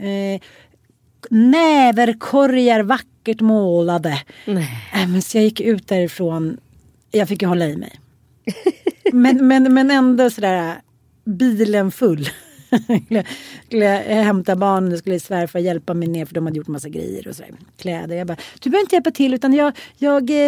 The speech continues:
Speaker 1: jag kan bära ner alla kassar själv." Han var såhär, "Nej men jag hjälper till." Här var det fullt. Jag menar, jag hade hittat någon, någon gammal serveringsvagn. Nej men det var liksom fullt.
Speaker 2: Mm.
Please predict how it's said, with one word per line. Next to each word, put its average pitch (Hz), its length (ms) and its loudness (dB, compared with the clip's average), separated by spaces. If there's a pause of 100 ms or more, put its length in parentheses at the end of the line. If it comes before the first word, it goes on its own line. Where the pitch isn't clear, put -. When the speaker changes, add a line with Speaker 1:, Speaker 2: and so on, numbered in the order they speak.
(220)
Speaker 1:
jag 285 100 -2
kan 359 120 -2
bära 359 160 4
ner 269 120 4
alla 220 160 0
kassar 220 280 -6
själv." 170 340 -8
Han 196 140 -10
var 185 80 -6
såhär, - 180 -18
"Nej 247 260 0
men 226 140 0
jag 285 100 0
hjälper 226 220 -2
till." 170 360 -12
Här - 280 -16
var 165 100 -10
det 254 100 -2
fullt. - 580 -16 (100)
Jag 226 100 -4
menar, 254 220 2 (220)
jag 240 60 -2
hade 240 100 2
hittat 240 300 2
någon, 226 200 4 (240)
någon 233 280 2
gammal 214 260 2
serveringsvagn. 165 1300 -4
Nej 185 240 -4
men 247 80 4
det 254 80 4
var 285 100 4
liksom 170 260 -4
fullt. - 640 -8
Speaker 2:
Mm. 202 260 -4